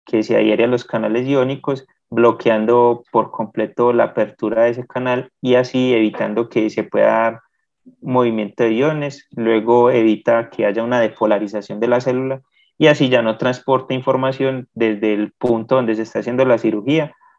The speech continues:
hasta el sistema nervioso central, ¿cierto? Entonces es como, a grosso modo, cómo funciona el, el agente fármaco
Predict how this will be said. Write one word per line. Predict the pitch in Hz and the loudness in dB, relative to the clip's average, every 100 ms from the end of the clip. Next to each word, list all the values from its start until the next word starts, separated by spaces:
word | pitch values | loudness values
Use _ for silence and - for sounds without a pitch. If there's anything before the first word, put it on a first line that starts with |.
| _ | _
hasta | 123 110 - 110 | -2 -2 0 0
el | 104 | 0
sistema | - - 110 117 | -4 -8 -4 -2
nervioso | 110 107 104 113 | -2 0 -2 -4
central, | 110 98 127 120 | -6 -6 -4 -2
¿cierto? | 131 139 - | -4 -10 -8
Entonces | 113 113 | -8 -8
es | 120 | -10
como, | - 120 110 107 107 - | -8 -6 -4 -6 -8 -6
a | 107 | -4
grosso | 104 107 117 | -2 -2 -4
modo, | 120 117 120 | -4 -4 -4
cómo | - 113 113 110 _ _ _ | -6 -6 -6 -8 _ _ _
funciona | - 110 107 104 110 | -14 -8 -6 -6 -6
el, | 120 | -6
el | 110 104 | -6 -6
agente | 101 104 92 113 | -6 -6 -6 -2
fármaco | 113 107 107 107 - 101 98 | 0 0 -2 -10 -10 -10 -12